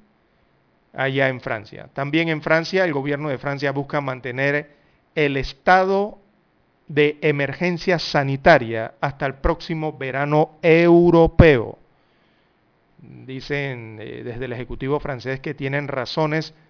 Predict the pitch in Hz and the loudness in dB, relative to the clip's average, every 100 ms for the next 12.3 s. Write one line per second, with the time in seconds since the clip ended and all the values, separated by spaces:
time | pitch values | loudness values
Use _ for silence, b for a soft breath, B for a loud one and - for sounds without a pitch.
0 | b b _ _ 143 131 - 147 143 175 | b b _ _ -4 -4 -2 -4 -2 -2
1 | 180 147 - 151 151 - _ _ _ _ | -2 -4 -2 -2 -4 -8 _ _ _ _
2 | - 175 135 139 165 - _ _ - 110 | 6 6 6 4 2 -2 _ _ -16 -14
3 | - 139 139 147 147 151 151 160 160 170 | -10 -8 -4 -2 0 0 2 2 2 2
4 | 160 147 160 151 147 b b b _ 113 | 0 0 2 2 0 b b b _ -14
5 | - 127 139 151 143 160 156 147 151 156 | -10 -8 -4 -2 0 6 8 10 8 4
6 | b b _ 139 135 147 139 139 156 160 | b b _ -4 -2 -2 -4 -6 0 2
7 | 151 151 147 135 120 156 147 147 _ _ | 2 0 -4 -4 -2 0 0 -2 _ _
8 | - 185 202 202 180 214 196 147 123 127 | 6 8 6 6 6 4 4 -2 -4 -6
9 | 104 104 - _ _ _ _ _ _ _ | -6 -10 -18 _ _ _ _ _ _ _
10 | _ _ _ _ _ - 110 131 147 147 | _ _ _ _ _ -20 -18 -14 -6 -4
11 | 143 110 113 - 123 156 151 143 135 139 | -2 -6 -10 -12 -6 0 0 0 -4 -2
12 | 147 156 170 | 2 2 2